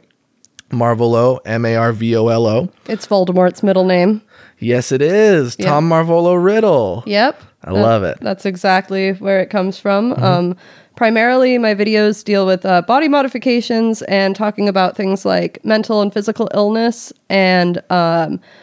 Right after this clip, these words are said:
Speaker 2: a lot of cannabis-related content, which I use, um, both recreationally and medicinally to treat my Crohn's disease primarily.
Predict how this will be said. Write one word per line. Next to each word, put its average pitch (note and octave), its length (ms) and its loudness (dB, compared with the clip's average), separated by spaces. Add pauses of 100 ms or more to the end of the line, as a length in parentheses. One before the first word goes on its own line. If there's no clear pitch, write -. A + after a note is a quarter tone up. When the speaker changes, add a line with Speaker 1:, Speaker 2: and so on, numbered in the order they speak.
(160)
Speaker 2:
a G3+ 100 0
lot G3+ 180 2
of F#3+ 120 -4
cannabis-related F3 920 0
content, D#3+ 560 -2
which F#3 240 -2
I F#3 120 2
use, F3 720 -2
um, E3+ 560 -4 (580)
both E4 160 -2
recreationally G#3+ 800 0
and F#3 240 0
medicinally F3+ 560 0
to F3+ 160 -10
treat F3+ 400 -4
my F3 160 -2
Crohn's E3 400 -2
disease D#3+ 500 -6
primarily. E2 800 -4